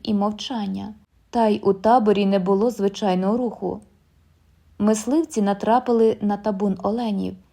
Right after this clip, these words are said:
і полювання було вдале. Після довгого посту почалися бенкети. А тепер, серед білого дня наївшись,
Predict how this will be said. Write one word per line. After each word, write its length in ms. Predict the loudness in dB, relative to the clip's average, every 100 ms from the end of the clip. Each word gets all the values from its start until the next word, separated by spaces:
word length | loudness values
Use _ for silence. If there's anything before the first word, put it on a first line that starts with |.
| _
і 100 | -4
полювання 720 | 0 2 2 2 0 0 0
було 340 | -2 0 0 -2
вдале. 500 | -4 -6 -6 -8 -10 _ -20 _ _ _ _ _ _ _ -2
Після 360 | 0 0 0
довгого 420 | 2 4 4 4 2
посту 560 | 0 -2 -2 -6 -6 -8 _ -4
почалися 680 | -4 -2 0 0 0 -2
бенкети. 680 | 0 0 -2 -8 -8 -10 -12 _ _ _ _ _ _
А 120 | -4
тепер, 500 | 0 0 2 -2 -2
серед 340 | -2 0 0 0
білого 320 | 2 4 2
дня 280 | 2 0 2
наївшись, 720 | 2 2 0 0 0 -2